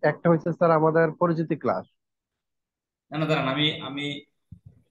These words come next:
Speaker 2: আমরা thumbnail কিভাবে create করবো, ওই নিয়ে কথা হবে আমাদের। আচ্ছা, আমরা কি এই বিষয় নিয়ে কথা বলছিলাম? আমি তো, আপনারা যদি এই বিষয়টা না জানালে, আমি তো কনফিউজ হয়ে গেলাম। আমরা একটু,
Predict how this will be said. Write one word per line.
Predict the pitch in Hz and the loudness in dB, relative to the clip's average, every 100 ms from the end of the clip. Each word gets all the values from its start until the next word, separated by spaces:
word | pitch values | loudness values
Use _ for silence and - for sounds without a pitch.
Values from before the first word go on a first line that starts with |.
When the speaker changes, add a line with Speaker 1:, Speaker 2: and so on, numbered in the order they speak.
| _ - | _ -4
Speaker 2:
আমরা | 160 160 | 0 0
thumbnail | - 151 175 | 0 0 0
কিভাবে | 170 180 180 | 0 0 0
create | 175 170 | 2 0
করবো, | 170 175 | -2 -2
ওই | 160 | 0
নিয়ে | 160 | 0
কথা | 147 117 | -2 -4
হবে | 117 117 | -6 -6
আমাদের। | 117 98 104 - _ _ _ _ _ - | -6 -8 -10 -14 _ _ _ _ _ -10
আচ্ছা, | - - 190 135 | -8 0 0 0
আমরা | 139 160 | 0 0
কি | 185 202 | 2 4
এই | 196 | 4
বিষয় | 196 196 202 | 4 2 2
নিয়ে | 202 | 2
কথা | 190 175 | 0 -2
বলছিলাম? | 185 170 202 190 | -2 0 0 0
আমি | 139 160 | -2 -4
তো, | 160 180 175 180 180 - - | -2 -2 -2 -4 -8 -14 -14
আপনারা | 123 151 156 | -8 -4 -2
যদি | 165 165 | 0 0
এই | 160 139 | -2 -4
বিষয়টা | - 156 160 | -6 -8 -6
না | 117 110 | -6 -6
জানালে, | 110 117 143 156 | -6 -6 -6 -8
আমি | 120 123 | -12 -12
তো | 139 131 - _ _ _ _ _ _ _ _ _ - | -12 -12 -14 _ _ _ _ _ _ _ _ _ -8
কনফিউজ | 113 143 139 | -4 -2 -2
হয়ে | 123 104 | -2 -2
গেলাম। | 98 98 - _ _ _ _ _ _ _ _ _ _ _ _ _ _ _ _ _ _ _ _ _ _ _ _ - | -2 -6 -12 _ _ _ _ _ _ _ _ _ _ _ _ _ _ _ _ _ _ _ _ _ _ _ _ -4
আমরা | 127 151 170 | 0 2 2
একটু, | 165 170 | 2 2